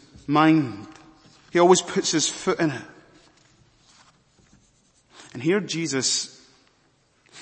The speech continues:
Jesus encounters Peter and he changes Peter.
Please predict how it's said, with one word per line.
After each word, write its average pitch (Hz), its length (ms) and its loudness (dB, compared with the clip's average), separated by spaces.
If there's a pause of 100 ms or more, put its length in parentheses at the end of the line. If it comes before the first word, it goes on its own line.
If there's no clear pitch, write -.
(180)
Jesus 180 540 -6 (1120)
encounters 175 680 -2
Peter 120 580 -6 (100)
and 123 200 -6
he 123 180 -10
changes 139 760 -4
Peter. - 360 -16